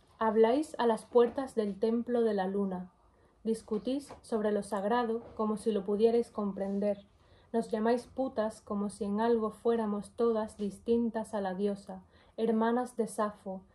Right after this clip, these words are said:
hijas de Eneduana. Habláis como si pudierais entrar en este templo, como si todo os perteneciera, como si entendierais la rueda que gira en el cielo de los astros y en nuestros vientres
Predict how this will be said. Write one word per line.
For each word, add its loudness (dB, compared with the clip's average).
hijas -4
de 4
Eneduana. -2
Habláis 0
como -2
si -4
pudierais 2
entrar -2
en -2
este -4
templo, -6
como 2
si -4
todo 4
os -4
perteneciera, -4
como -2
si -2
entendierais 2
la 0
rueda 0
que 0
gira -4
en -4
el -2
cielo 0
de -4
los -6
astros -8
y -4
en -2
nuestros -10
vientres -6